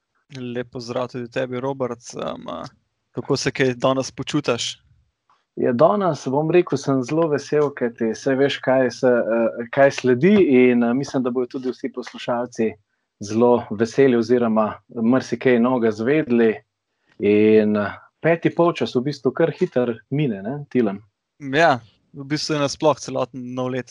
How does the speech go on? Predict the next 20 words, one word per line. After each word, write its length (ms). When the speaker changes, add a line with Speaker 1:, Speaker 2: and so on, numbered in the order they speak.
Speaker 1:
hitro 300
minil 340
in, 300
eh, 160
prazniki 480
in 80
vse 180
skupaj, 460
tako 240
da, 220
em, 180
eh, 300
evo, 220
novo 300
leto, 380
nova 200
pričakovanja 760
od 160
leta, 380
ki 380